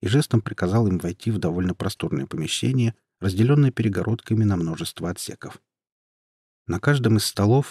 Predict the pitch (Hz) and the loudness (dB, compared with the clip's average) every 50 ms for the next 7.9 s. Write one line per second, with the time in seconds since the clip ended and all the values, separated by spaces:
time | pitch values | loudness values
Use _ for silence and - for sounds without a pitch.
0 | - - - - 104 101 101 - - - 113 117 110 98 - - 98 95 110 113 | -10 -18 -4 2 4 4 4 2 2 2 4 4 4 2 2 0 -2 0 2 2
1 | 98 80 - - - - 104 110 107 101 - - 87 80 78 82 82 98 107 90 | 2 0 -2 -4 -2 0 2 2 2 2 -2 -4 -6 -6 -6 -4 0 0 0 0
2 | - - - - _ _ _ _ - - - - - 123 131 123 113 - - - | 0 -4 -14 -18 _ _ _ _ -10 -8 -6 -2 -2 0 0 0 -2 -2 0 0
3 | 101 110 117 117 104 90 95 - - - 95 101 101 98 85 - - 92 87 - | 2 4 4 2 2 0 -4 -8 -6 -2 0 0 0 0 -2 -4 -4 -6 -4 -2
4 | 90 92 98 - - - - - - _ _ _ _ _ _ _ _ _ - 85 | -4 -4 -4 -4 -6 -8 -8 -14 -18 _ _ _ _ _ _ _ _ _ -12 -8
5 | 82 85 - - - - - 131 131 131 - - _ _ _ - - 85 85 90 | -8 -6 -6 -6 -6 0 2 4 4 4 2 -2 _ _ _ -8 -6 -6 -4 -4
6 | 80 80 80 - - - 101 113 107 - - - 92 87 - - - - - - | -4 -6 -6 -10 -8 -2 -2 -2 -2 -2 -6 -6 -6 -6 -8 -10 -10 -10 -12 -12
7 | - - 85 85 - - 101 - - 113 - - - 143 71 73 - | -10 -8 -10 -10 -10 -10 -14 -14 -12 -12 -10 -10 -10 -10 -12 -14 -16